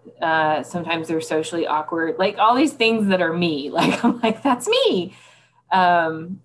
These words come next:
and I think that it's something that I've been coping with my whole life and making do, you know, like, I can make good grades, but it was a massive expense to me to make the good grades that I was supposed to have. And if I didn't make the good grades,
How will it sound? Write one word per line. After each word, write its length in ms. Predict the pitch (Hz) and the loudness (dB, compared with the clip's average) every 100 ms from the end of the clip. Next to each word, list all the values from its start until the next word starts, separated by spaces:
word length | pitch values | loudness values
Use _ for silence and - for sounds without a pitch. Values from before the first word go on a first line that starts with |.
| - | -2
and 160 | 190 190 | 2 4
I 140 | 185 | 2
think 320 | 190 202 208 | 0 0 0
that 140 | 214 202 | 0 0
it's 200 | 180 - | -2 -2
something 380 | 185 190 196 | -2 0 2
that 100 | 190 170 | 2 2
I've 200 | 160 156 | 0 -2
been 160 | 156 | -4
coping 340 | - 175 196 185 | -2 -2 0 -2
with 160 | 175 | -2
my 100 | 156 | -2
whole 260 | 160 160 160 | 0 0 2
life 360 | 156 196 202 - | 2 0 -2 -6
and 180 | 170 165 | -6 -2
making 580 | 170 165 180 165 147 - | -4 -2 -2 -2 -6 -4
do, 420 | 170 190 147 135 | 0 0 0 -6
you 160 | - 175 | -6 -2
know, 160 | 175 175 | 2 2
like, 180 | 165 | 2
I 120 | 175 214 | 0 2
can 160 | 214 | 2
make 240 | 190 202 190 | 2 0 0
good 220 | 170 - | -2 -2
grades, 680 | 151 185 180 143 139 - - _ _ _ _ | 0 2 2 -2 -10 -16 -20 _ _ _ _
but 140 | - 180 | -2 2
it 140 | 208 | 2
was 180 | 196 165 | 2 -2
a 80 | 151 | -4
massive 540 | 165 185 180 185 175 | 0 0 0 -2 -4
expense 560 | 156 156 - 151 156 - | -4 -6 -8 -8 -8 -12
to 140 | - | -6
me 380 | 160 143 139 160 - | -4 -4 -6 -10 -12
to 100 | 190 | -6
make 360 | 165 156 - - | -2 -4 -6 -8
the 100 | 160 | -4
good 420 | 170 160 160 156 | 0 0 0 -4
grades 400 | 170 160 156 - | 0 0 -2 -6
that 100 | 175 | -2
I 140 | 156 156 | 0 0
was 160 | 151 | -2
supposed 340 | - - 160 - | -10 -4 -4 -4
to 80 | - | -6
have. 440 | - - - - _ _ _ _ _ - | -4 -2 -4 -8 _ _ _ _ _ -6
And 140 | 165 160 | -2 0
if 140 | 156 | 0
I 80 | 165 | 0
didn't 240 | 196 214 | 2 2
make 220 | 202 190 | 2 0
the 80 | 185 | -2
good 220 | 170 170 | -2 -2
grades, 560 | 165 170 165 165 160 - | -2 0 0 0 -2 -6